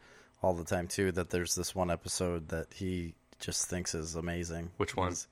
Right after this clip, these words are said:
Speaker 1: I don't remember what it's called. It's, like, the name of a town.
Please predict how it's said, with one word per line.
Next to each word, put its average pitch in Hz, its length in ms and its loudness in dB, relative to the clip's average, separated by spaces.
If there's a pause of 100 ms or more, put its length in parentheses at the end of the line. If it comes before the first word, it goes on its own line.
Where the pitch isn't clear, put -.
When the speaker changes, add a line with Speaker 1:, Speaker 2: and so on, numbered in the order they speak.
(340)
Speaker 1:
I 87 80 0
don't 90 160 4
remember 82 300 -2
what 80 140 0
it's - 140 -6
called. 87 380 2
It's, - 160 0
like, 101 260 2
the 95 120 2
name 92 280 0
of 85 120 -4
a 85 60 -2
town. 71 400 -4